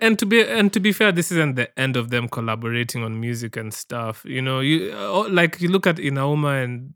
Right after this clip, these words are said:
Broad, like, was, that was produced by, like, Polycarp, and they'll still collaborate and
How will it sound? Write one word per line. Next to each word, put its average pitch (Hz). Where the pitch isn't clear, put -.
Broad, 120
like, 120
was, 139
that 135
was 160
produced 131
by, 120
like, 113
Polycarp, 120
and 110
they'll 196
still 214
collaborate 127
and 113